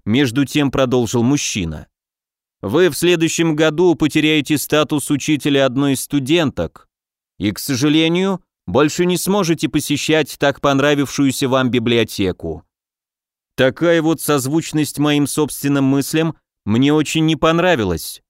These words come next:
но реагировать на это я никак не стал, чтобы не давать возможность каким-либо образом зацепить меня.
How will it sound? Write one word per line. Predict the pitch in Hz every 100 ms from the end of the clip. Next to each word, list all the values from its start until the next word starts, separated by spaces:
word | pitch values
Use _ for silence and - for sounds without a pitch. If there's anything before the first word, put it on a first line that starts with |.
| _ _ 98
но | 110 139
реагировать | 143 139 147 202 190 -
на | 170 170
это | 165 160
я | 156
никак | 156 160 180 165 135
не | 117
стал, | - 110 92 80 - _ _ -
чтобы | - 151 147
не | 151
давать | 143 147 151 139
возможность | 143 123 147 131 143 -
каким-либо | - 131 143 135 131 127
образом | 131 120 104 127 107
зацепить | 127 - 131 107 90
меня. | 90 85 80 78